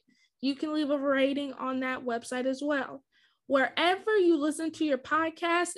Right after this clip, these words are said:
if you have the capacity to leave a review or rating of the Words of Heart podcast, please do so. Again, my vision is to help others through my platform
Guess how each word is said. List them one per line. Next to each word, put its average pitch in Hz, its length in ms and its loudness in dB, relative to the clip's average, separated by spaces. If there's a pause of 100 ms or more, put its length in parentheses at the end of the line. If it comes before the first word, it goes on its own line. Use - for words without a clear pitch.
if 320 180 -2
you 339 140 2
have 320 220 -2
the 294 100 -4
capacity 277 1000 -2
to 240 100 -4
leave 262 300 0
a 233 100 -2
review 285 640 2 (300)
or 294 240 6
rating 294 540 0 (280)
of 277 140 0
the 285 80 0
Words 285 240 2
of 285 100 -8
Heart 285 240 -4
podcast, 262 600 -2
please 339 340 2
do 262 240 0
so. - 440 -8 (300)
Again, 269 460 -4 (380)
my 320 320 2 (100)
vision 302 480 -2
is 262 300 -2
to 254 120 -2
help 269 420 -2
others 240 440 -2
through 254 220 -4
my 240 180 -2
platform 233 600 -4